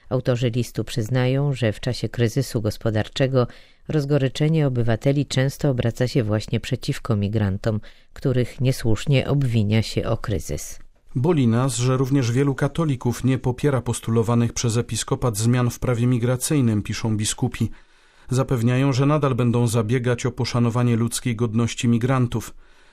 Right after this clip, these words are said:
Speaker 2: Wyliczają też niesprawiedliwości, które spotykają ich na amerykańskiej ziemi,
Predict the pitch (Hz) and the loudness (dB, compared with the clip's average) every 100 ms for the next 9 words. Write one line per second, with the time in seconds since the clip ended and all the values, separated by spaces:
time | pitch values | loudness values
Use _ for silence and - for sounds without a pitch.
0 | - 123 127 127 120 120 117 117 131 117 | -4 0 0 0 0 0 0 -2 0 -2
1 | - 127 120 127 123 139 - - - 117 | -2 -2 0 0 0 0 -2 -6 -2 -2
2 | - 123 117 - 120 120 117 - 120 117 | -2 -4 -6 -2 0 2 2 0 0 2
3 | 117 120 127 120 - 127 117 135 139 123 | 2 0 0 -2 -2 -2 2 2 2 2